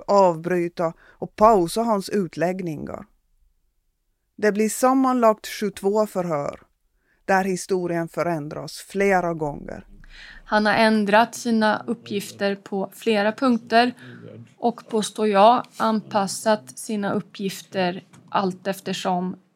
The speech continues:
Speaker 2: eh, polisen har presenterat, eh, bevisning för honom.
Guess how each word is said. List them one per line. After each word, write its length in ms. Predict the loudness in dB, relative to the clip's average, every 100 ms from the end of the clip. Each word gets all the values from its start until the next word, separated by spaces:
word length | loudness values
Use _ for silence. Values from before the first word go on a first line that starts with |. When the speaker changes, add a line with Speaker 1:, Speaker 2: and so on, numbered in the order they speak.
| _
Speaker 2:
eh, 300 | -6 -4 -4 -6 -10
polisen 480 | -6 -4 -4 -6
har 80 | -6
presenterat, 1080 | -6 -8 -6 -8 -6 -4 -2 -2 -4 -8 -20 -18
eh, 300 | -10 -8 -6
bevisning 640 | -6 -6 -6 -6 -6 -6 -2
för 240 | 0 0
honom. 380 | 0 -6 -8